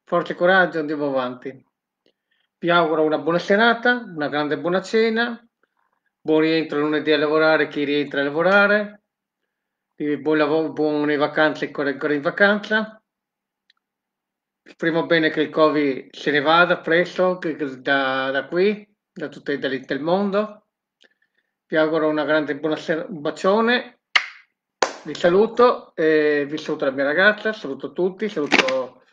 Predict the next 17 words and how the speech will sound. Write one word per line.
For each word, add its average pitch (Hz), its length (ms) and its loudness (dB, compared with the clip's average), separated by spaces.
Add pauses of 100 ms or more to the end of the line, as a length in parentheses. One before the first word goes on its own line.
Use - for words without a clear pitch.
(920)
i, 139 280 -4
voi 143 380 -6
tutti. 202 580 -2
Dina, 175 460 4
forza, 185 480 4
andiamo 160 320 -2
avanti. 208 760 0 (1500)
E 160 480 2
che 151 100 -4
dire, 131 500 -4
ti, 156 140 -6
vi 147 320 -6
voglio 165 220 2
bene 196 300 0
tutte 262 640 2
e 175 160 -6
tutti. 131 480 -10